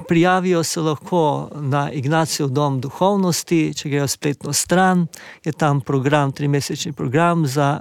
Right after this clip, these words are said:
žalujoče po izgubi bližnje osebe, najdejo. Potem je tudi spletna stran žalovanje pika si, žalovanje pika si, kjer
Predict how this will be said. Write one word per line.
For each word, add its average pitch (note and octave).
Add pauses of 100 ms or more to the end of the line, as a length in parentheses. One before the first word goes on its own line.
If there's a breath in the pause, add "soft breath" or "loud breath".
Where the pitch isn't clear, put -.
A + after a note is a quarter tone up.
žalujoče C#3+
po C#3
izgubi C3+
bližnje C3+
osebe, D#3+
najdejo. C#3+ (480 loud breath)
Potem E3
je D3
tudi C#3+
spletna D#3
stran D3
žalovanje C#3
pika C#3+
si, G3+ (440)
žalovanje C#3
pika -
si, A3
kjer E3